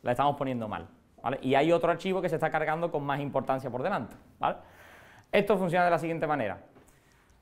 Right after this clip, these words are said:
¿Yo qué quiero, yo qué quiero hacer? Yo quiero hacer un archivo, o sea, una página donde se me muestran todos los post,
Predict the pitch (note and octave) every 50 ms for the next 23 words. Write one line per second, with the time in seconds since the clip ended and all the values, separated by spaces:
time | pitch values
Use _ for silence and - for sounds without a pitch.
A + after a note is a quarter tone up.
0 | _ - - _ _ _ _ _ - - A#2+ C3 E3+ A3 G#3 A3 F#3+ D#3+ F#3 F3+
1 | E3+ E3 E3 - - - - - D3 G3 G3 F#3+ D#3+ D#3 C#3 A2+ - F2 - -
2 | - - _ _ _ - _ _ _ _ _ _ _ - - C3 C#3+ B2 C3+ C3
3 | B2 C3 C3 B2+ B2 A#2 A#2 - - G#3 A3+ B3+ C4 B3+ - - - - - -
4 | - B2+ A#2 - - C3+ C#3+ C#3 B2+ - D3 D3 C#3+ C#3 C3 B2 A#2+ A2+ G#2 B2
5 | A#2 A#2+ A#2 B2 B2 B2 C3 B2 A#2+ A#2+ B2+ C#3+ D3 C#3+ - C3+ B2 A#2 - -
6 | - - E3+ E3+ E3+ - D#3+ D#3+ D#3 D3+ D3 D3+ D3+ D#3 D3+ D3+ - - - -
7 | - _ _ _ _ _ _ _ _ - - - D3 C#3+ D3 - - -